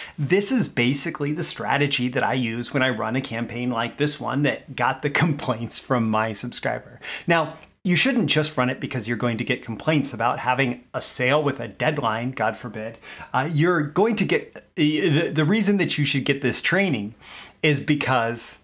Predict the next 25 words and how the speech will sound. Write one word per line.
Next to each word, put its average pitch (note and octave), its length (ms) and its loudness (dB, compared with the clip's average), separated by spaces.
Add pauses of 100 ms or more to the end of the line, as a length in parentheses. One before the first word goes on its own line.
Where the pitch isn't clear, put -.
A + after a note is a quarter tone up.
(260)
it D#3+ 160 0
shows E3+ 320 2
you B2+ 140 2
how C#3 260 2
to E3+ 100 -2
structure B2 600 -2 (480)
email D#3+ 280 2
campaigns A#2+ 560 -6
that F3 100 -2
will F#3 140 2
generate B2+ 480 0
fast - 480 -2
cash G2 340 -4
flow C3 220 0
for C3 440 0
you, B2 260 2
for B2 500 0
your C#3 220 2
business, C3 480 -2
or F#3+ 320 2
for D#3 320 0
your D#3 320 2
clients. G3+ 640 -2 (580)
Uh, B2+ 240 0 (120)
yeah, E3+ 240 2